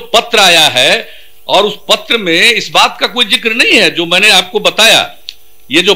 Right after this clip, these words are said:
पत्र आया है औपचारिक सात अक्टूबर को, ये उनके द्वारा जो यहाँ के चीफ सेक्रेटरी को यानी केंद्र से जो आता है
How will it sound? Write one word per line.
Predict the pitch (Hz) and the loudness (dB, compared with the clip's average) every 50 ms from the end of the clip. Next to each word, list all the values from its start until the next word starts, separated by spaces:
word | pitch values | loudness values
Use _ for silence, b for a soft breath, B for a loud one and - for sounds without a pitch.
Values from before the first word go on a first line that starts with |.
| - | 0
पत्र | - 196 214 - - 220 | -2 -4 -4 -2 0 0
आया | 208 202 196 190 190 | 2 2 4 2 2
है | 180 180 185 | 2 0 -2
औपचारिक | - - 156 147 - - - 175 160 151 135 127 135 135 - | -2 -2 -6 -6 -4 -4 -2 0 0 2 2 0 -2 -4 -8
सात | - - - 170 190 190 - - | -8 -2 0 2 2 2 0 -4
अक्टूबर | 160 - - - 147 151 170 160 135 | -8 -8 -8 -14 -6 -2 -2 -2 -2
को, | - - 110 113 147 190 208 - b b b b b b b b | -4 -12 -10 -8 -6 -6 -8 -8 b b b b b b b b
ये | 127 143 185 | -4 -2 -2
उनके | 190 180 165 165 151 - 190 185 | -2 -2 -6 -8 -6 -2 -2 -2
द्वारा | - 147 139 135 131 139 156 185 196 | 0 0 0 0 2 2 2 0 0
जो | 190 165 160 | -2 -2 -4
यहाँ | 151 135 151 170 | -4 -2 -2 -4
के | 165 165 165 151 | -2 -2 -4 -4
चीफ | - - 196 190 - | -4 -6 -8 -8 -6
सेक्रेटरी | - 165 147 151 147 131 - 131 127 | -8 -8 -4 -4 -6 -6 -8 -16 -16
को | 113 117 131 151 196 | -14 -10 -6 -4 -4
यानी | 185 156 147 139 147 147 | -2 0 -2 -2 -2 -4
केंद्र | 143 - 165 180 202 202 190 170 | -4 -2 -4 -2 -2 -4 -8 -4
से | - 175 | -4 -4
जो | 165 156 160 143 | -2 0 0 0
आता | 135 127 - - 139 117 | 0 0 0 -2 -2 -2
है | 92 107 123 165 190 202 b | -2 -2 -4 -4 -4 -6 b